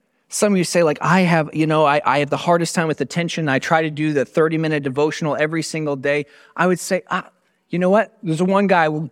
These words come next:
dear friend of mine. He said he had the hardest time praying. He just couldn't pray. He has, he has A D H D, and it was just a big struggle for him.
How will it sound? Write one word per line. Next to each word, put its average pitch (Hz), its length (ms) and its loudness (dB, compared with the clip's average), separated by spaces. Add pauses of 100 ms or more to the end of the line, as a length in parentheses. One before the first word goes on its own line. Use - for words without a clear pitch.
(100)
dear 214 200 2
friend 180 260 -2
of 151 60 -2
mine. 131 180 -2
He 175 140 -6
said 160 180 0
he 233 140 -2
had 175 120 0
the 156 60 0
hardest 175 380 0
time 175 200 -2
praying. 139 280 -2
He 170 140 -2
just 170 180 -2
couldn't 190 300 -6
pray. 180 340 -2 (320)
He 185 140 2
has, 143 160 0
he 156 220 -2
has 147 120 0
A 160 160 0
D 185 160 0
H 180 240 -2
D, 185 260 0
and 139 120 0
it 135 40 0
was 131 100 -2
just - 180 -4
a - 40 -2
big 175 240 -2
struggle 180 380 0
for 170 160 -6
him. 175 220 -2